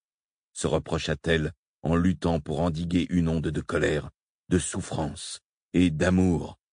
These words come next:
qui venait de la cingler comme une lame de fond. « Tu aurais dû te méfier. » Elle retint ses larmes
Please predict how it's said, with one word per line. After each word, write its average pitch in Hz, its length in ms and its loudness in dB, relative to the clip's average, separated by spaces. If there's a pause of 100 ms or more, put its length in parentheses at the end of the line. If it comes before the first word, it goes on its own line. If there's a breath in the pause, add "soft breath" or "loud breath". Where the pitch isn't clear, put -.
(220)
qui 82 120 -2
venait 85 240 2
de 80 100 -2
la 80 120 -2
cingler 78 440 -4
comme 82 220 0
une 82 160 2
lame 82 220 2
de 80 100 0
fond. « - 280 -6 (760)
Tu 127 120 -2
aurais 104 160 -2
dû 104 160 -6
te 98 80 -2
méfier. » - 480 -4 (840)
Elle 85 140 4
retint 87 320 2
ses 92 180 0
larmes 101 440 2